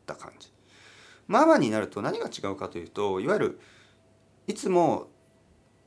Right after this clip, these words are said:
な-、誰々ちゃんのママ。ね、その、例えば女の子、子供がね、生まれて、女の子や男の子が生まれて、まあ、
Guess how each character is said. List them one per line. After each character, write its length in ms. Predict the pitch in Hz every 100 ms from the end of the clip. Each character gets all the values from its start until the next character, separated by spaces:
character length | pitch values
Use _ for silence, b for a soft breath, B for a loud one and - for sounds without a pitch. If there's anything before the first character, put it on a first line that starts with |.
| - -
な-、 240 | 123 123
誰 340 | 107 131 180
々 240 | 208 180 107
ち 160 | -
ゃ 80 | 117
ん 140 | 101 98
の 120 | 113
マ 200 | 90 110
マ。 180 | 82 - _ _ _ _ _
ね、 140 | 147 165
そ 160 | 143
の、 60 | 107
例 180 | 104 117
え 20 |
ば 80 | 92
女 240 | 104 110
の 120 | 98
子、 540 | - 87 82 80 80 - _
子 120 | - 113
供 180 | 113
が 100 | 107
ね、 100 | 110
生 60 | 143
ま 100 | 104
れ 100 | 90
て、 100 | -
女 300 | 90 95 92
の 120 | 92
子 380 | 82 80 80 78
や 120 | 80
男 320 | 76 95 -
の 100 | 90
子 160 | 82 76
が 100 | 76
生 60 | 78
ま 100 | 78
れ 80 |
て、 380 | 78 113 98 76 B B B B B B B -
ま 300 | 170 95
あ、 60 | 71